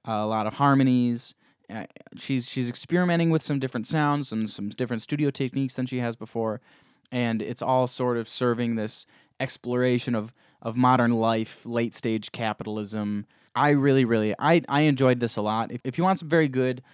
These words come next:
and interesting sort of art forward pop music, U S Girls i-, is one of the best acts out there.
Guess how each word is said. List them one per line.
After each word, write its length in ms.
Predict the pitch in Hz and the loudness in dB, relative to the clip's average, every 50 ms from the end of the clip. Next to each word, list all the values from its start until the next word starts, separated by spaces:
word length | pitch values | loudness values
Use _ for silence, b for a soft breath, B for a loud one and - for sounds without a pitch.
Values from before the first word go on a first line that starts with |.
| b b b b | b b b b
and 320 | 113 113 113 107 107 - - | -8 -4 -4 -2 -4 -4 -2
interesting 560 | 147 143 139 - 131 127 - - 127 127 117 | -2 -2 0 0 -4 -4 -4 -4 -4 -4 -4
sort 240 | 113 - 120 113 113 | -4 -2 0 0 0
of 100 | 110 - - | 0 -2 -2
art 240 | 120 123 120 - - | -2 -2 -2 -2 -6
forward 480 | - - 120 117 113 110 110 107 104 - | -6 -2 0 0 2 0 0 -2 -4 -4
pop 200 | - 107 101 - | -6 -6 -4 -4
music, 440 | 104 104 98 90 98 101 - - b b b b b b b b b _ | -6 -8 -8 -8 -10 -12 -12 -16 b b b b b b b b b _
U 180 | 127 131 127 127 | 0 2 2 2
S 120 | 120 - | 2 0
Girls 520 | - - 123 123 117 117 113 110 107 - - - | -2 0 2 4 4 4 2 0 -2 -6 -10 -10
i-, 180 | - 117 110 - | -8 -8 -8 -8
is 220 | - 120 117 110 104 110 - | -6 -4 -4 -4 -6 -8 -8
one 300 | - 131 131 139 139 135 | -4 2 4 6 6 6
of 80 | 127 113 | 6 4
the 60 | 113 | 2
best 340 | 101 110 104 101 104 - - - | 0 0 -2 -2 -4 -8 -12 -10
acts 300 | 113 107 101 - - - | -10 -10 -10 -12 -14 -12
out 240 | 90 101 92 - | -12 -12 -12 -12
there. 220 | - 80 71 - | -12 -14 -14 -14